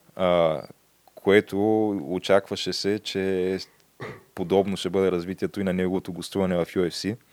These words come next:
но не стана така, нали? Показаха го, нямаше някакви, а, освирквания или нещо подобно. А, даже хората го приеха доста добре, нали? Имаше, имаше си аплаузи.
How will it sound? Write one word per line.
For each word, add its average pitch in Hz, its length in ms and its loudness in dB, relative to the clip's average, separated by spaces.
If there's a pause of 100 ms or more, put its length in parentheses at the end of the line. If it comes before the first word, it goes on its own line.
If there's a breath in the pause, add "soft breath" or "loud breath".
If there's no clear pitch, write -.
(440 soft breath)
но 98 320 0
не 92 300 0
стана 104 280 4
така, - 280 -2
нали? 82 180 -4
Показаха 92 580 2
го, 101 200 -4
нямаше 95 420 -2
някакви, 80 640 -8 (640 soft breath)
а, 80 360 0 (160)
освирквания 82 720 -4
или 78 280 -8 (100)
нещо 80 360 -8
подобно. 82 480 -2 (580 soft breath)
А, 98 280 0
даже 98 360 0 (100)
хората 98 320 0
го 92 80 -2
приеха 101 560 0
доста 98 320 -2
добре, 92 260 -2
нали? 78 180 -6
Имаше, 85 420 -6 (320)
имаше 90 320 -4
си 95 140 -2
аплаузи. 87 500 2